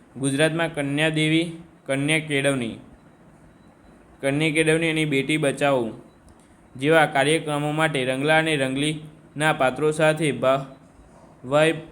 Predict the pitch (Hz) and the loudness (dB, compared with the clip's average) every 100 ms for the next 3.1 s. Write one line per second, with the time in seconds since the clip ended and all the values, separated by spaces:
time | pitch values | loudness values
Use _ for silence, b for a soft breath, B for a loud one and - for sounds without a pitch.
0 | - - - - - - 127 131 131 156 | -20 -20 -20 -20 -20 -14 -6 -4 -2 -2
1 | 151 156 156 135 127 135 143 139 123 131 | 2 2 2 0 2 2 2 2 2 2
2 | 165 - - - - - 160 139 151 190 | -2 -6 -20 -20 -20 -2 0 2 2 0